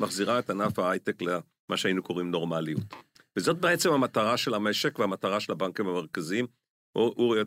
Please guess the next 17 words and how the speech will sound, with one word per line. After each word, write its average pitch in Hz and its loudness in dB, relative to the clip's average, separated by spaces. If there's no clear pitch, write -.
אורי, 113 4
אתה 101 0
אמרת 98 0
את 107 4
זה 98 0
נכון. 92 -2
זה 98 0
לחזור 123 2
בחזרה, 113 2
אם 95 0
לא 90 2
יהיו 90 0
<laughs> - -6
שוקים 101 -2
נוספים, 95 0
לחזור 92 2
בחזרה 104 2